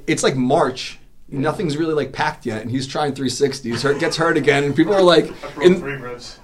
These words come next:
Speaker 1: Yeah, broke, breaks his ribs. Someone in the comments, I don't know, maybe it was, like, I don't know, maybe it was, like, Nick, Panamoka Nick.
Speaker 2: Yeah.
Speaker 1: Uh, he was like, "Maybe don't do three sixties in March."
Speaker 2: Yeah.
Speaker 1: You know, wait till the
Speaker 2: Yeah.
Speaker 1: fucking lip is back, you know?
Speaker 2: Right.
Speaker 1: But yeah, anyway, about Shu, if he goes to Kiko tomorrow, I'll probably jump that jump. But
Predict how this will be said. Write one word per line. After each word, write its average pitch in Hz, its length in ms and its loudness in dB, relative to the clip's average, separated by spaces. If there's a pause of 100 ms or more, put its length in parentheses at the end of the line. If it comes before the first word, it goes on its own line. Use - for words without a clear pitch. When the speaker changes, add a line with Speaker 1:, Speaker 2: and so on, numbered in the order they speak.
Speaker 1:
Yeah, 208 160 8
broke, 185 320 4
breaks 208 220 4
his 160 140 -4
ribs. 175 220 4
Someone 233 200 0
in - 20 2
the 226 120 2
comments, 202 380 -2
I 156 40 2
don't 160 100 2
know, 143 100 2
maybe 147 180 2
it 156 80 2
was, - 140 -4
like, 131 500 0 (520)
I 127 180 -2
don't 113 60 -2
know, 110 60 -4
maybe 117 120 -2
it 123 60 -2
was, 120 100 -6
like, 123 240 -4
Nick, 123 420 -4
Panamoka 117 460 -8
Nick. 113 400 -10
Speaker 2:
Yeah. 120 400 -6
Speaker 1:
Uh, 131 300 6
he 127 260 0
was 131 180 0
like, 123 360 -2
"Maybe 214 320 -2
don't 156 320 -2
do 151 120 -4
three 139 160 -4
sixties 139 440 -4
in 123 120 0
March." 117 520 0
Speaker 2:
Yeah. 107 280 -8
Speaker 1:
You 160 140 2
know, 147 140 4
wait 170 240 4
till 208 100 4
the 202 120 4
Speaker 2:
Yeah. 160 40 0
Speaker 1:
fucking 185 300 0
lip 165 180 6
is 139 100 -6
back, 110 380 -6
you 131 60 -2
know? 123 160 -2
Speaker 2:
Right. 113 200 -4 (480)
Speaker 1:
But 160 100 4
yeah, 151 100 10
anyway, 151 240 4
about 135 200 0
Shu, 160 280 0
if - 80 2
he 160 80 0
goes 165 220 2
to 135 60 -6
Kiko 117 420 -2
tomorrow, 120 340 0
I'll 101 60 -2
probably 104 260 -4
jump 95 240 -10
that 101 160 -10
jump. - 240 -14
But 104 160 -12